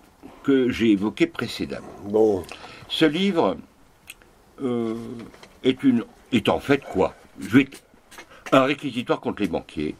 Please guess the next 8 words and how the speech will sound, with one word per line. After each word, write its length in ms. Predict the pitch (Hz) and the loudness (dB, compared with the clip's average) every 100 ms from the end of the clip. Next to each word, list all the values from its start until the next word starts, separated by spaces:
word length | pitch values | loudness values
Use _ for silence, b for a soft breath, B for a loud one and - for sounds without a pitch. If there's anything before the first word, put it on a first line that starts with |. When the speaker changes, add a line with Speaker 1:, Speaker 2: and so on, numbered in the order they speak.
| _ - | _ 0
Speaker 1:
et 100 | 117 | 4
les 100 | 127 | 4
politiques, 560 | - 90 67 - 71 - | 2 -4 -8 -12 -18 -6
les 140 | 80 | -4
deux. 180 | 71 71 - _ _ _ - | -4 -6 -10 _ _ _ -2
Donc 180 | 95 104 - | 0 0 0
encore 340 | 113 - 143 - | 0 2 -2 0
hybridation. 680 | 131 98 110 85 76 - - | -2 0 -2 -2 -4 -8 -16